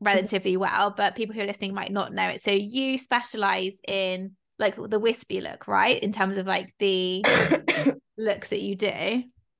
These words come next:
Speaker 1: So I do both looks,
Speaker 2: Mm-hmm.
Speaker 1: but I do also specialize in wispy, and it's something that I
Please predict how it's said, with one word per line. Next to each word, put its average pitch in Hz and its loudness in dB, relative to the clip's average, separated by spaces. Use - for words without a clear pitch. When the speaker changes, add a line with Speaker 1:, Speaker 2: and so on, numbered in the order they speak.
Speaker 1:
So 208 4
I 208 2
do 262 4
both 233 0
looks, 226 -4
Speaker 2:
Mm-hmm. 233 -6
Speaker 1:
but 196 0
I 180 -2
do 190 0
also 165 0
specialize 151 -6
in 151 -2
wispy, 147 -2
and 156 0
it's - -6
something 165 -6
that 156 -6
I 151 -8